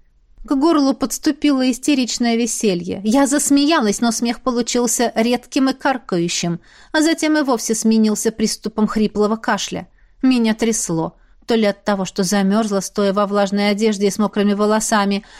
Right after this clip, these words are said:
то ли от того, что мужчина передо мной имел абсолютно искалеченные и больные представления об отношениях. «Женится»,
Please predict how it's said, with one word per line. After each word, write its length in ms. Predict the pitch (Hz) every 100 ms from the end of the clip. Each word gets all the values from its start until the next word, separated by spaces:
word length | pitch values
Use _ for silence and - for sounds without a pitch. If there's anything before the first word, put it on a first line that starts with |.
| - -
то 80 | 320
ли 120 | 311
от 200 | 277 277
того, 260 | 262 254 262
что 200 | 262 240
мужчина 540 | 240 233 - 294 262
передо 360 | 233 226 214 214
мной 380 | 220 247 247 226
имел 260 | 226 233
абсолютно 760 | 240 240 - 240 240 277 - 220
искалеченные 960 | 220 - 226 226 262 269 220 190 185 185
и 100 | 208
больные 560 | 214 220 214 226 240
представления 800 | 233 226 - 220 196 185 180 190
об 180 | 202 196
отношениях. 840 | 190 208 - 240 180 170 165 - _ _ _ _ _ _ _ _ -
«Женится», 920 | - 240 269 180 175 - - 190